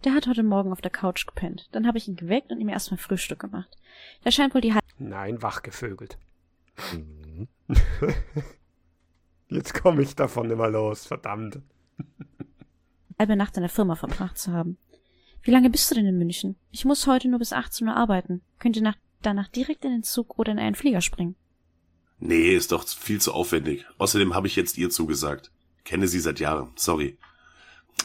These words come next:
Speaker 4: Lass uns nächste Woche machen. Hatte mit ihr gestern geredet, sie hat auch ein paar Probleme. Will dich ja treffen, bei mir ist momentan nur auch nicht so leicht.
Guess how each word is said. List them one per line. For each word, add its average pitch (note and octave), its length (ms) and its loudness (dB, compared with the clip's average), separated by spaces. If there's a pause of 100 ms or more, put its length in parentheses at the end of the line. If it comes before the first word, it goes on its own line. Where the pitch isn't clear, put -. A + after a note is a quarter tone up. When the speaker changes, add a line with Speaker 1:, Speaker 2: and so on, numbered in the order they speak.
Speaker 4:
Lass - 220 2
uns A2+ 140 4
nächste A#2+ 320 4
Woche E2 220 -2
machen. D2 340 -6 (280)
Hatte G2+ 240 0
mit G2+ 140 2
ihr F2+ 100 4
gestern G2 300 2
geredet, F2 400 2 (180)
sie F#2 240 -2
hat F#2 80 -2
auch E2+ 140 -2
ein F2 80 -2
paar E2+ 160 -2
Probleme. D#2+ 500 0 (1080)
Will A#2+ 160 4
dich B2+ 140 2
ja F2+ 80 2
treffen, D2 560 -4
bei D#2+ 80 0
mir G#2+ 180 6
ist G#2+ 120 2
momentan A2 640 2
nur G#2+ 180 2
auch - 100 -2
nicht A2 140 0
so G#2 100 0
leicht. G#2 440 0